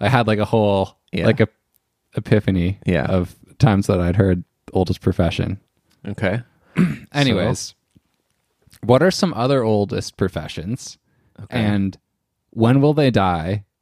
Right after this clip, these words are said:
Speaker 1: Slash, what, what oldest professions will never die?
Speaker 2: Right. Okay. What is a shoemaker called?
Speaker 1: A cobbler.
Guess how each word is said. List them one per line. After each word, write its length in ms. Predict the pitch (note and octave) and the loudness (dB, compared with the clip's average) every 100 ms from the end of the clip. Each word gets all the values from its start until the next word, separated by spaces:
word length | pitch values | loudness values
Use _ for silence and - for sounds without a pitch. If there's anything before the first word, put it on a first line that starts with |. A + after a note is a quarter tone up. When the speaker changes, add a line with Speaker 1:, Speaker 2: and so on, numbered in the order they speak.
| _ | _
Speaker 1:
Slash, 520 | - - G2 F#2 G#2+ | -8 -2 0 0 -4
what, 340 | G#2 G#2+ G#2+ - _ _ _ _ _ _ _ _ _ | -2 0 0 -4 _ _ _ _ _ _ _ _ _
what 220 | - B2 C3+ | -2 0 2
oldest 360 | A#2+ A#2+ A2+ | 2 2 0
professions 580 | - G#2 G#2+ G2+ G2+ F#2+ | 0 2 2 2 -2 0
will 160 | F#2+ F#2 | 0 2
never 260 | F2+ E2 | 0 -2
die? 340 | D#2+ - - - _ _ _ _ _ _ _ | -6 -8 -12 -14 _ _ _ _ _ _ _
Speaker 2:
Right. 260 | G2 E2 - _ - | -4 -4 -6 _ -4
Okay. 260 | G#2+ F2+ D#2 - _ _ _ _ _ _ _ _ _ _ _ _ | -2 -2 -4 -12 _ _ _ _ _ _ _ _ _ _ _ _
What 280 | G2 A#2+ - | -2 0 2
is 180 | B2+ - | 0 2
a 180 | F#2+ F2+ | 2 0
shoemaker 560 | - F#2+ F2+ - - | 2 2 2 -2 -8
called? 380 | - - - - _ _ _ _ _ - | -8 -6 -8 -12 _ _ _ _ _ -8
Speaker 1:
A 80 | |
cobbler. 520 | - D#3+ E3 A#2+ D2+ | -2 2 2 2 -2